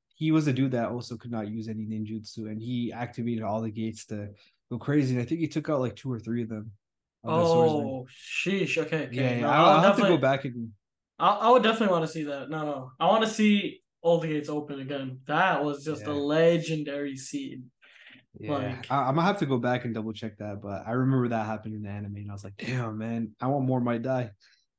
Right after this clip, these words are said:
Speaker 2: Nah, even Madara got checked by that shit. I'm not gonna lie, bro.
Speaker 1: Yeah.
Speaker 2: That shit was sick.
Speaker 1: The gates, yeah.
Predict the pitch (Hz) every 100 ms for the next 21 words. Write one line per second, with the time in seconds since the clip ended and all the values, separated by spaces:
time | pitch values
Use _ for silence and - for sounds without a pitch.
0 | 147 147 165 196 196 170 160 196 185 175
1 | 170 160 - 180 175 - 147 165 160 -
2 | 143 139 156 180 175 175 180 170 170 165
3 | 190 190 180 - - _ - - 110 180
4 | 208 190 - 175 151 147 170 147 - -
5 | _ _ _ _ _ - 117 110 107 107
6 | 110 107